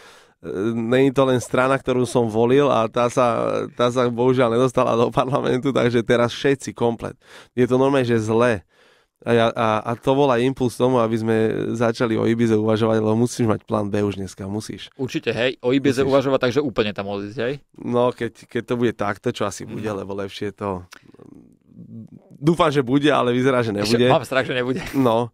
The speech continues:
Speaker 1: takže z toho mi je fakt, že nagrcanie a je mi
Speaker 2: Mhm.
Speaker 1: z toho zle, fakt.
Speaker 2: Takže, e, naša politika. Dobre, ďalšia otázka. Keď si sám doma,
Speaker 1: Áno.
Speaker 2: pozrieš si sem tam nejaké, e, filmy pre dospelých?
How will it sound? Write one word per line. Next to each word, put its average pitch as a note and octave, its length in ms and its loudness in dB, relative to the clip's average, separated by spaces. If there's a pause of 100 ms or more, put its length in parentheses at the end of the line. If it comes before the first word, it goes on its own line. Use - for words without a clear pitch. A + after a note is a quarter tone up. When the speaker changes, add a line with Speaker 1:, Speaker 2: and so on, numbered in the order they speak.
(320)
Speaker 1:
takže B2+ 200 0
z - 80 -4
toho D#3 180 2
mi C#3 100 2
je A2+ 80 0
fakt, B2 160 0
že B2 80 -4
nagrcanie A2+ 540 0
a G#2 80 0
je G#2+ 80 2
mi A2 100 0
Speaker 2:
Mhm. G2+ 80 -6
Speaker 1:
z - 40 -14
toho G2+ 160 -2
zle, F#2+ 260 -4 (300)
fakt. - 420 -12 (320)
Speaker 2:
Takže, A2 280 -10 (260)
e, A2 140 -16 (500)
naša G#2+ 260 -14
politika. - 440 -14 (140)
Dobre, A#3 260 2 (360)
ďalšia F#3+ 340 2
otázka. F3+ 340 2
Keď F#3+ 220 -2
si A3 120 -4
sám E3 380 0 (220)
doma, C3+ 340 0 (200)
Speaker 1:
Áno. A2 220 -2
Speaker 2:
pozrieš D3+ 280 -2
si E3+ 80 -14
sem D#3+ 160 -4
tam D3+ 180 -2
nejaké, C#3+ 480 -2 (320)
e, B2+ 140 -4 (960)
filmy D3 260 -4
pre C3+ 140 0
dospelých? F3 500 -4